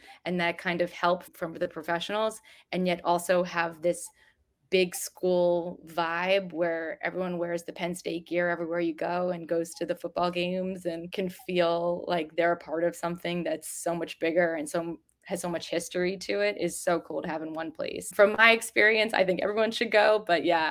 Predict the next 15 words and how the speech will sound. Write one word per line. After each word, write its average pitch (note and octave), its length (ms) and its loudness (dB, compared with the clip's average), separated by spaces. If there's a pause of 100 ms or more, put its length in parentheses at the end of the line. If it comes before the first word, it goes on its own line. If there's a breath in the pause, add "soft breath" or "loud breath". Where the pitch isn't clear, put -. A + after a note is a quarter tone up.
(120)
I E3+ 100 8
would F#3 140 2
definitely E3 400 -2
tell D#3+ 220 -8
people D#3+ 460 -6
that's E3+ 320 -4
what D#3 160 -4
makes C#3 280 -8
Penn D#3 200 -10
State - 380 -10
so - 200 -4
special - 360 -6
and - 100 -8
so - 160 -12
unique. - 460 -12